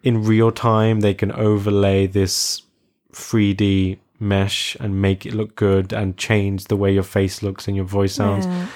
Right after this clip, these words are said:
Speaker 1: I know that everyone else, this has become completely
Speaker 2: <laughs>
Speaker 1: normalized and not a big deal whatsoever, but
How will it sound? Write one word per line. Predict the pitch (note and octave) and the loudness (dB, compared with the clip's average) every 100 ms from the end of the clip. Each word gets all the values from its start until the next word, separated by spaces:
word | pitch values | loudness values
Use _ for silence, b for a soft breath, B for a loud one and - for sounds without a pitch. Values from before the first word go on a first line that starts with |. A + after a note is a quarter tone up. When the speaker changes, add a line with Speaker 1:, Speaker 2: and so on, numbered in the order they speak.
| B B - | B B 0
Speaker 1:
I | |
know | C3 C#3+ D#3 | 2 4 4
that | D3+ | 2
everyone | - C3 C3 B2+ A#2+ | 2 4 4 4 4
else, | B2 A#2+ | 4 2
this | A2 G#2 | -2 -2
has | G2 | -2
become | - G2+ G#2+ F#2+ | -2 -2 -2 -2
completely | G#2 - A#2 G#2 A#2 G#2 G2 | -8 -4 0 0 0 0 2
Speaker 2:
<laughs> | G2+ G#2+ | 2 2
Speaker 1:
normalized | G#2+ G2+ G#2 G2+ G2+ G2+ G2+ | 4 4 4 4 4 2 2
and | G2+ | 0
not | G#2 | 0
a | G#2 | 0
big | G2+ G2 | -2 0
deal | G2+ G2 | 2 2
whatsoever, | F#2+ G#2 A2 G#2 G#2+ A2+ A2+ B B B B | 0 -2 2 2 2 0 -2 B B B B
but | A#2+ A2+ | -2 -2